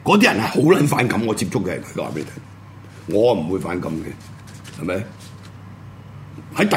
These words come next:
第啲場合，我覺得都可以噉樣講嘅，噉啊，fucking Chinese，咁，噉咪點啊？咪準備畀人打咪得咯，係咪？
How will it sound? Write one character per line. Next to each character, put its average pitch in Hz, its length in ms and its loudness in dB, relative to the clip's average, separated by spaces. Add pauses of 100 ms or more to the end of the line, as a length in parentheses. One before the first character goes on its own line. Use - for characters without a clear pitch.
第 180 100 6
啲 - 100 2
場 104 120 2
合， - 200 -2
我 127 120 2
覺 131 100 0
得 165 120 2
都 156 100 2
可 123 160 2
以 117 80 2
噉 98 80 -2
樣 104 200 0
講 76 160 -4 (840)
嘅， - 60 -8
噉 82 120 -4
啊， 80 40 -6 (720)
fucking - 360 -4
Chinese， 98 480 0
咁， 80 300 -6
噉 101 60 -2
咪 107 80 0
點 101 160 -2
啊？ 90 120 -4 (360)
咪 107 100 2
準 - 200 -4
備 110 80 2
畀 95 40 0
人 107 140 0
打 101 140 2
咪 107 120 0
得 104 80 0
咯， 113 120 0 (380)
係 - 80 -4
咪？ 127 200 4